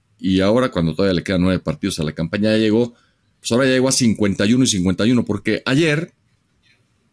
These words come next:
llegó con cuarenta y nueve jonrones y cuarenta y, no, llegó con cuarenta, ¿cómo?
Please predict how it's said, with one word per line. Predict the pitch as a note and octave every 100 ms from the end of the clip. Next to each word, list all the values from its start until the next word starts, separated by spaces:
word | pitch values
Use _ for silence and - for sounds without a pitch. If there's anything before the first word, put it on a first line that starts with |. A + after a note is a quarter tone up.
| -
llegó | F2+ A2+ A#2+
con | A#2+
cuarenta | - A2+ G#2+ G2+
y | A#2
nueve | D3 D#3+ D#3+ C#3
jonrones | A2 A2+ D3 D3+ D3+ C#3+ - -
y | F#2+ F2+ F2
cuarenta | - F2 E2 D#2+ F2 E2
y, | E2+ E2 - -
no, | G2
llegó | A2+ C#3
con | C3
cuarenta, | A2+ G2 G2 F2+ - _
¿cómo? | - A#2 D#3+